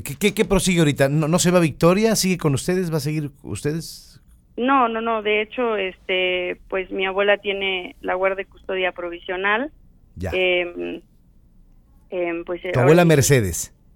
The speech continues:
Speaker 1: Castán.
Speaker 2: Así, mi abuela Mercedes, l-, este, la tiene. Em, obviamente nos da, sí nos da mucho miedo por cómo hemos visto que se ha llevado todo el tema de mi papá, que digo, hacen lo que se les da la gana,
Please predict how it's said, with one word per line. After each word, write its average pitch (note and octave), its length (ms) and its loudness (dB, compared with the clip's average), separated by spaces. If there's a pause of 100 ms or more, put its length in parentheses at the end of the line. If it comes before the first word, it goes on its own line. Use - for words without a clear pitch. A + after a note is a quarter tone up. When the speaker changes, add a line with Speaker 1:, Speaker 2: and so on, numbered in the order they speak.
Speaker 1:
Castán. F#2+ 360 -4
Speaker 2:
Así, - 180 -12
mi F3 80 -8
abuela G3 260 -2
Mercedes, F#3+ 580 -4 (500)
l-, F3 520 -4
este, E3+ 320 -10
la E3 140 -6
tiene. E3 360 -8 (800)
Em, F#3 360 -2
obviamente G#3+ 460 2
nos G3 180 -6
da, F#3+ 500 4
sí G#3 80 -10
nos G3+ 200 -8 (140)
da F3+ 120 -2
mucho F#3+ 320 -10
miedo F3+ 320 -4
por F3 180 -10
cómo F#3+ 200 -6
hemos F#3+ 200 -8
visto F3+ 260 -12
que E3+ 400 -6
se F#3+ 60 -4
ha F3+ 60 2
llevado F3 540 -2 (300)
todo G3+ 160 6
el F#3+ 100 0
tema G3 240 -2
de F#3+ 60 -4
mi F3+ 100 -6
papá, G3 400 0
que F#3+ 140 -10
digo, F#3 600 -8 (200)
hacen G3 640 -4 (140)
lo F#3 240 -8
que F3 180 -12
se F3 100 -16
les F3 200 -8
da F#3+ 120 0
la F#3+ 120 -2
gana, F#3+ 420 -4